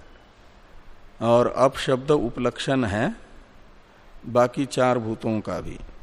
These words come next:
इसलिए अद्भ्य शब्द से लेना पांचों भूतों से। क्या किया कि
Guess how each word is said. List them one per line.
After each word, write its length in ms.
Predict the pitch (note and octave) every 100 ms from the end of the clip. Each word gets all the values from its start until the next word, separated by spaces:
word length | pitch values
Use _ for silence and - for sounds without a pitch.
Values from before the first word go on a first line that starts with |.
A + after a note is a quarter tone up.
| - - - -
इसलिए 260 | A2 C3
अद्भ्य 440 | - A#2+ B2+ C3+ B2+
शब्द 320 | A#2+ A#2 A#2+
से 160 | B2
लेना 380 | A#2+ A#2+ C3 F#3+ - - - - - - - - _ _ -
पांचों 420 | A#2+ B2+ - D3
भूतों 420 | A#2+ A#2 - G#2
से। 220 | G2 - - - - - - - - - - - - - - - - - - - - - - - -
क्या 240 | B2+ C3+ C3+
किया 540 | - C3 C#3+ C#3+ D3+ F3 - - - - - - - - - - - - - - -
कि 300 | A#2+ A#2